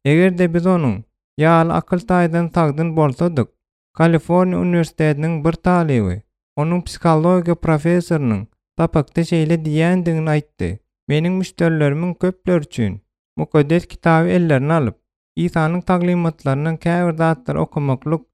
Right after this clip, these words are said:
ýeterli bolar. Bu olaryň mätäç bolýan ruhlandyrmalarynyň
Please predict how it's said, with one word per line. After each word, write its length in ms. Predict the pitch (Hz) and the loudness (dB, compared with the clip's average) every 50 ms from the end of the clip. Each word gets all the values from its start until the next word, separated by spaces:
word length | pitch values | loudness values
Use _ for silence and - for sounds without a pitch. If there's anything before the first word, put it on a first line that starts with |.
| _ _ - | _ _ -2
ýeterli 420 | 156 - - 151 143 135 135 151 165 | -2 0 2 2 2 2 2 2 2
bolar. 300 | 170 151 131 107 90 92 - _ _ _ - | 4 4 2 2 0 -2 -6 _ _ _ -4
Bu 60 | 151 165 185 | -2 2 2
olaryň 440 | 196 190 175 151 127 110 101 95 107 _ _ _ _ - | 4 4 4 4 2 2 -2 -4 -8 _ _ _ _ -4
mätäç 520 | 147 160 170 165 - - - 165 175 170 - | -2 0 2 0 0 0 0 0 0 0 -2
bolýan 320 | 175 170 165 165 165 170 165 156 | -2 0 0 2 0 0 0 0
ruhlandyrmalarynyň 1160 | 175 175 - _ - 170 165 160 151 151 147 147 139 131 123 120 113 110 113 139 165 165 120 | 0 -2 -2 _ -2 -2 -2 0 -2 -2 -2 0 0 2 2 2 2 0 0 -2 -2 -4 -4